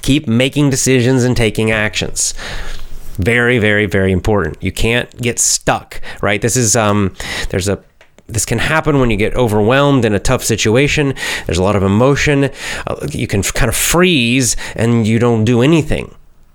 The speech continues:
right? Bad, really bad. Take actions, make decisions and take actions. Okay, next on Mister Lundin's list,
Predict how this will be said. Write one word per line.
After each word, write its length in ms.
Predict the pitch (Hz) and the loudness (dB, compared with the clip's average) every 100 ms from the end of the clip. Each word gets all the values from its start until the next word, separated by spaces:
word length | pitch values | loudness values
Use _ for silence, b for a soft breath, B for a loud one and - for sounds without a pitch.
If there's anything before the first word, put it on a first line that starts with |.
| - - | -20 -10
right? 400 | 90 101 107 - - - | -4 -2 -2 -6 -18 -10
Bad, 580 | - 113 104 98 - - | -2 0 0 -2 -4 -4
really 220 | 104 107 | -2 0
bad. 440 | 101 101 85 58 - - - | 0 -2 -4 -8 -12 -8 -2
Take 200 | 113 127 | 0 2
actions, 640 | 113 110 - - - - | 0 -2 -4 -4 -6 -2
make 180 | 95 - | -2 -2
decisions 460 | 127 139 120 117 104 | 0 2 2 2 0
and 100 | 98 | 0
take 180 | 104 | -2
actions. 520 | 98 90 - - - - B B B B B B B B B B B B B B - | -2 -4 -6 -6 -6 -6 B B B B B B B B B B B B B B -4
Okay, 400 | 202 160 123 117 | 2 4 4 2
next 260 | 120 143 - | 0 0 2
on 120 | 143 | 2
Mister 260 | 139 143 | 2 2
Lundin's 540 | 127 135 127 127 131 104 | 4 4 4 2 2 2
list, 560 | 110 185 - - - | 2 2 0 -2 -2